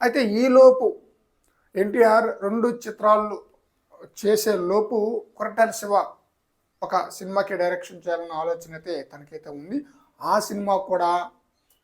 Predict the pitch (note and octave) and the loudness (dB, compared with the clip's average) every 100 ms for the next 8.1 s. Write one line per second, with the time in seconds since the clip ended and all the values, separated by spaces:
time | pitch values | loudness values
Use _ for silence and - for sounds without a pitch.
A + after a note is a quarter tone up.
0 | F3+ E3 F#3+ F#3+ F#3+ E3 E3 F3+ F3 - | -12 -8 -6 -2 -2 0 0 0 -6 -16
1 | E3 - E3+ D#3+ E3+ E3 E3 E3 E3 D3 | -20 -14 -12 -12 -12 -10 -10 -10 -12 -8
2 | D#3+ E3 E3 D#3+ - D#3 - D3 - D3+ | -4 -6 -8 -20 -20 -16 -16 -18 -16 -16
3 | - D3 C#3+ D3 C#3 _ _ _ _ D#3+ | -16 -20 -12 -12 -12 _ _ _ _ -12
4 | E3 F3+ E3 D3 D3+ E3 E3 D#3+ G3+ A#3 | -6 -2 -2 -2 -8 -12 -8 -8 -6 -8
5 | A#3 - _ _ - D#3 D3+ E3+ G3+ G#3 | -10 -16 _ _ -14 -12 -8 -2 -2 -2
6 | G3+ G3+ A3 G3 F3+ - _ _ _ - | -4 -4 -2 0 -2 -6 _ _ _ -12
7 | E3+ D#3+ - - E3 - F3+ F3 F3 D3+ | -8 -8 -10 -18 -18 -6 -4 -4 -6 -8